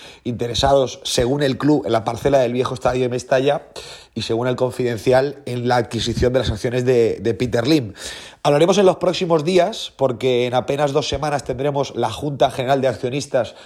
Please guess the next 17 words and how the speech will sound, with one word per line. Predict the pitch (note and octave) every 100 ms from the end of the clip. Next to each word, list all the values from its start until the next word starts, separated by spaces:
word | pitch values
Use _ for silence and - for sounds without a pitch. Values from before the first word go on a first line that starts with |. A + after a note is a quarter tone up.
| - -
del | A2+ B2
Valencia | C3 B2+ C#3
Club | C3
de | A#2+
Fútbol, | E3+ G3+ A3+
a | -
la | A#2+ B2+
que | A#2+
solo | - D#3 - B2+
podrán | C3 C#3+ D3 - - - - -
acceder | A#2 - C3 D3
aquellos | A#2+ C3+ A#2+
accionistas | B2 C3 C#3 C3+ A#2 - - _
que | -
tengan | A#2+ D3 C3+
un | C#3 A#2+
paquete, | B2+ C#3 C3 A#2+